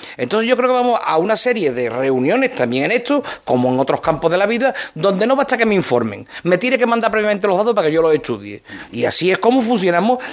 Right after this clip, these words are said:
en muchos de esos. Porque si no estamos llegando, y con esto termino, a lo que voy a llamar ya el oxímoron de la Semana Santa. El amigo Manolo acaba de decir, "Lo podemos poner en pareja de tres".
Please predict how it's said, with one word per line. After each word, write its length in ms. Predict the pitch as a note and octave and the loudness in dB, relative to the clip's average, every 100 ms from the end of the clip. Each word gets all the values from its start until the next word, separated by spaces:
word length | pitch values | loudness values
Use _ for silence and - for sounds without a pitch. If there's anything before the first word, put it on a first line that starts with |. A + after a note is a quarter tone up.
| - - | -8 0
en 100 | D#3+ | 2
muchos 260 | D#3+ D#3+ | 2 0
de 60 | A#2 | -2
esos. 100 | A2+ | -4
Porque 200 | - G3+ | -2 0
si 120 | B3+ C4 | 0 0
no 80 | |
estamos 240 | C4 C4 B3+ | 0 0 0
llegando, 340 | B3 A#3+ A#3 | 0 0 0
y 20 | |
con 140 | G3+ F3 | 0 -2
esto 100 | F3+ | -2
termino, 460 | G#3 G#3+ G#3+ A3+ A#3+ - - | -2 0 0 -2 -4 -12 -10
a 120 | - D3+ | -2 0
lo 100 | D#3 | 0
que 100 | D3 | 0
voy 180 | D#3 F3+ | 0 0
a 40 | |
llamar 300 | F#3+ G3+ G#3+ | 0 0 0
ya 260 | G3+ A3 A#3 - - | 0 0 -2 -4 -2
el 180 | E3+ E3 | 0 2
oxímoron 520 | D3 F3+ F#3+ A3+ B3+ | 0 -2 0 0 0
de 80 | A#3+ | 0
la 80 | A3 | 0
Semana 300 | F#3+ E3+ D#3+ | 0 -2 0
Santa. 420 | A#3 G#3+ F3 B2+ - - - | -2 -2 -2 -4 -8 -16 -6
El 160 | B2 C3 | -2 0
amigo 240 | E3 A#3 | 0 0
Manolo 240 | C4 C4+ | 0 0
acaba 220 | B3+ B3+ B3 | 2 2 2
de 60 | |
decir, 300 | A#3 A#3 G#3+ - - - | 0 0 -2 -4 -14 -14
"Lo 160 | - G3+ | -2 0
podemos 300 | D4+ B3 C4+ | 2 2 2
poner 180 | C#4 C#4+ | 2 2
en 140 | B3+ | 2
pareja 300 | A3+ A#3 A3+ | 0 2 2
de 100 | A3 | 2
tres". 260 | G#3+ D#3+ | 2 2